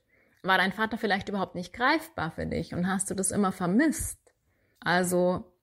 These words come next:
solche Beziehungen, wo wir uns von Männern eigentlich nicht lösen können, die uns ausnutzen und ich sag's dir ganz ehrlich, <laughs> dieser Mann nutzt dich aus und wir können uns aber von diesen Männern nicht lösen, also wir sind da sehr abhängig,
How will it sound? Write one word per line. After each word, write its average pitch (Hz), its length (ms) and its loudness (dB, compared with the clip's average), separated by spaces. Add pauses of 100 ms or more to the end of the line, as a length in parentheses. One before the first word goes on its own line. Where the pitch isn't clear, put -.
(340)
solche 202 360 4
Beziehungen, 254 720 4
wo 220 200 4
wir 247 220 6
uns 233 260 2
von 202 560 0 (360)
Männern 208 400 4
eigentlich 202 380 2
nicht 202 240 -2
lösen 247 500 2
können, 240 280 4
die 208 100 2
uns 190 160 0
ausnutzen 247 920 2
und 190 280 -2
ich - 120 -4
sag's - 220 -4
dir 202 100 -2
ganz 190 220 -2
ehrlich, 220 480 6 (120)
<laughs> - 140 -20
dieser 202 180 0
Mann 196 220 2
nutzt 233 300 0
dich 185 180 -2
aus 185 400 2 (840)
und 190 300 2
wir 208 80 4
können 233 260 4
uns 208 140 2
aber 190 180 2
von 208 160 2
diesen 202 440 2
Männern 214 300 4
nicht 208 200 -2
lösen, 240 600 4
also 196 560 2 (720)
wir 190 160 2
sind 233 160 6
da 220 160 4
sehr 185 260 2
abhängig, 247 760 2